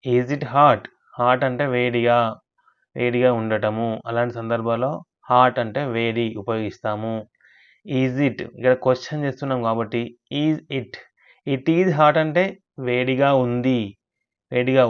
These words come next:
ఉందా అంటే is it hot? It is-ని is it చేయాలి, అంతే,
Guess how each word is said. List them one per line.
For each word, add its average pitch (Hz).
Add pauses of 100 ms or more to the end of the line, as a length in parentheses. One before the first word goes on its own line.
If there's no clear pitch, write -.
ఉందా 127 (100)
అంటే 151 (260)
is 156
it 131
hot? 104 (460)
It 131 (100)
is-ని 156 (540)
is 147
it 120
చేయాలి, 104
అంతే, 110